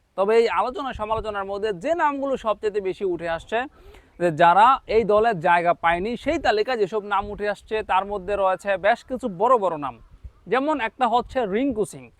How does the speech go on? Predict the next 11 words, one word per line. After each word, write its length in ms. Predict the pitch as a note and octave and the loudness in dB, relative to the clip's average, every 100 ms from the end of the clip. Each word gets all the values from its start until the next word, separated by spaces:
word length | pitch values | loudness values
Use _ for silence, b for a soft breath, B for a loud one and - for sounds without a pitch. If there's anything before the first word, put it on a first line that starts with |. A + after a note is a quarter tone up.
| _ - C#3+ | _ -14 -6
যিনি 300 | F3+ A#3+ C#4+ | -2 0 -2
গত 240 | A3+ G#3 A3 E3 | 0 0 0 -2
এক 300 | F#3+ A#3+ F3 | 0 -2 -2
বছরে, 420 | F3 - E3+ F#3+ - _ b b b b b | -6 -4 -4 -2 -4 _ b b b b b
আহ, 280 | D3 D3 D3+ - - D#3+ | 0 2 2 -2 -4 2
লোয়ার 340 | F#3 C4+ E4+ | 4 6 6
অর্ডারে 400 | C4 G3+ F#3 G3 | 4 4 4 4
বা 140 | G#3+ A3 | 2 0
ফিনিশার 600 | - A#3 E4+ D4 C#4+ G3+ | 0 -2 0 0 0 0
হিসাবে 400 | F3+ E3+ F3 C4 | -4 -4 -4 -2
নিজেকে 480 | A#3+ G#3 A#3 A#3 | -2 -2 -2 0